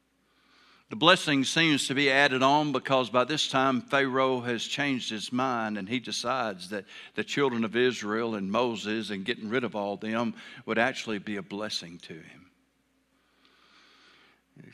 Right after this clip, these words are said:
kind of see a correlation of that in America today, where so many people think that if every church shut down and every preacher shut down,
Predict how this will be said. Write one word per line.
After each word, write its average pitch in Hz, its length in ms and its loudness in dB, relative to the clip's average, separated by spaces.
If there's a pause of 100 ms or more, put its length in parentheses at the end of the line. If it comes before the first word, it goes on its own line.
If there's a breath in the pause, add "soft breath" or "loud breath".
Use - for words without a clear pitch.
(100)
kind 110 180 -4
of 101 80 -6
see 117 220 0
a 101 60 0
correlation 117 760 0
of 95 140 -8
that 110 180 2
in 110 120 0
America 110 500 0
today, 113 360 2
where 107 200 -2
so 123 180 -2
many 113 200 0
people 120 360 -4
think 123 320 -2
that 110 100 -6
if 101 140 -6
every 117 340 -2
church 127 380 -2
shut 120 320 -2
down 131 320 4
and 117 80 -4
every 117 200 -2
preacher 123 420 -2
shut - 320 -4
down, 127 400 -2